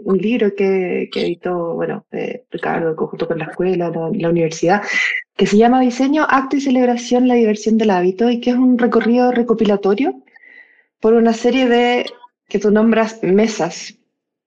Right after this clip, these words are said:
<clears throat> a estos, que, que le llamas a estos encuentros, donde podemos ver desde la escala más mínima del bocado, lo que comentabas anteriormente, a la del habitar el espacio. Y cómo el diseño va tomando los diversos gestos del comer, beber y compartir que son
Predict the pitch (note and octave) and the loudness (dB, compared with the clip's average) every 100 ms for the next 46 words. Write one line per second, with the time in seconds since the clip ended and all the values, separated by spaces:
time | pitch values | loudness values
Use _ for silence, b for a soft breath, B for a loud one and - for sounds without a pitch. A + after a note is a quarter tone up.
0 | - A3 A#3 G#3+ - G3+ G#3 G3+ G#3 G3+ | -4 0 2 2 0 -2 0 0 -2 -2
1 | - G3+ F#3+ F#3 - F3+ F#3 G3+ G3+ G3 | -2 0 0 0 -2 0 2 2 2 -2
2 | G3+ G3 F#3+ F#3 E3 D#3 G#3 A3+ B B | -2 -4 -4 -4 -6 -4 -4 -6 B B
3 | B B B A3 A3+ A#3 C4 C4 A#3+ C4+ | B B B 2 2 2 0 0 -2 -2
4 | C4 A#3+ B3 A#3+ A#3 - C4 B3 B3+ C#4+ | 0 0 2 2 0 0 0 0 0 0
5 | C#4 D4+ D#4+ D4+ D4+ C#4+ C4 B3+ B3+ B3 | -2 0 -2 0 0 0 0 -2 0 0
6 | - D#4+ D#4 B3+ A#3+ B3+ A#3+ A#3 A3+ A3 | 0 -2 -4 -4 -4 -4 -4 0 -2 0
7 | B3+ B3 - A3+ A3 A#3+ A#3 B3 C4 C4+ | 0 -2 -4 -4 0 2 2 0 -2 -2
8 | A#3 A3+ A3 G#3+ G#3 G3+ A#3+ B3+ - _ | 0 2 2 2 2 2 0 -2 -8 _
9 | - G3+ G3 - G3 - - C3+ - _ | -8 -6 -4 0 0 0 -6 -6 -8 _
10 | _ B B B B B G#3 C4 B3+ B3 | _ B B B B B -4 2 2 2
11 | A#3 A#3+ B3+ C4 C4 G3 A3+ A#3 A3+ A3+ | 2 2 2 2 0 0 0 2 2 2
12 | A#3 A3+ G#3+ G#3+ G#3 G#3+ G#3+ A3 A3+ A3+ | 2 0 -2 0 0 0 -4 -4 -2 -2
13 | G#3 G3+ G3+ G3 A3+ A3+ F#3 F#3+ G3 G#3 | -2 -4 -2 0 0 -2 -2 0 2 0
14 | - G3+ - F3+ F#3 F#3 G3 F#3+ - F#3+ | -6 -8 -4 -2 -2 -2 -2 -4 -4 -2
15 | G#3+ | -4